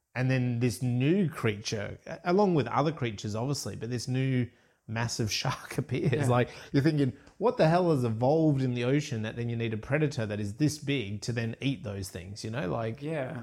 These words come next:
Speaker 1: what, uh, you know, what happened? Where did this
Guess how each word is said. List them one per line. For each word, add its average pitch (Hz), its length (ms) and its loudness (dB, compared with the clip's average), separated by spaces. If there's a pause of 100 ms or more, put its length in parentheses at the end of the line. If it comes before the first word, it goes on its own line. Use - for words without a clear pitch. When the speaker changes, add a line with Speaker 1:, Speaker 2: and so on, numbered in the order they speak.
Speaker 1:
what, 135 240 4
uh, - 280 -8 (220)
you 151 120 2
know, 135 100 4
what 139 260 2
happened? 127 460 -2
Where 147 160 4
did 165 140 2
this - 320 -2